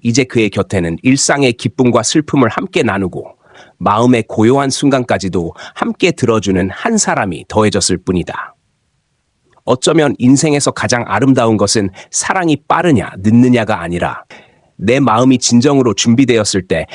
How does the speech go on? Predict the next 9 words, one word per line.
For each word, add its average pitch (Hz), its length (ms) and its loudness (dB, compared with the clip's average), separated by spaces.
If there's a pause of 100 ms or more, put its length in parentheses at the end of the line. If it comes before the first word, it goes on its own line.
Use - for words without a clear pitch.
(120)
사랑을 220 440 -2
시작하는 190 480 -2
것일지도 107 480 0
모른다. 98 600 -2 (840)
그리고 120 280 0
장민호에게 123 640 2
이번 104 300 0
새로운 175 360 2
사랑은 107 500 -2